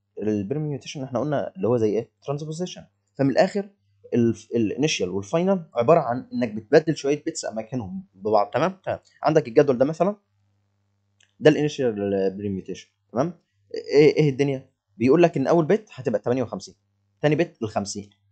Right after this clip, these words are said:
تالت بت الاتنين وأربعين، رابع بت الأربعة وتلاتين، إيه، آه، خامس بت ستة وعشرين، وهكذا. وكذلك، آه، بيقول لك في الفاينل بقى ان اول بت هنعتبرها الأربعين الى اخره. تمام، يعني هو مجرد ترانسبوزيشن، انت عمال تبدل بس شويه حاجات. ودلوقتي، آه، هنشوف مثال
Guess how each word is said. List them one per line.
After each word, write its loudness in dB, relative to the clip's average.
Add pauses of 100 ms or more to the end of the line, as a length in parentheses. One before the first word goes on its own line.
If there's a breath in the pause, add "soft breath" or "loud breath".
(140)
تالت 2
بت -6
الاتنين -4
وأربعين، -4 (320)
رابع 6
بت -2
الأربعة 0
وتلاتين، -4
إيه، -10
آه، -4
خامس -4
بت -4 (120)
ستة -2
وعشرين، -6 (100)
وهكذا. 0 (500)
وكذلك، 6
آه، 4
بيقول 2
لك 2
في -6
الفاينل 0
بقى 2
ان 0
اول 4
بت -6
هنعتبرها -6
الأربعين -4
الى 2
اخره. -2 (180)
تمام، -4 (240)
يعني 0
هو 2
مجرد 2
ترانسبوزيشن، -8
انت -8
عمال -2
تبدل 0
بس -8
شويه -14
حاجات. -20 (240 loud breath)
ودلوقتي، 2
آه، -2
هنشوف -8
مثال 0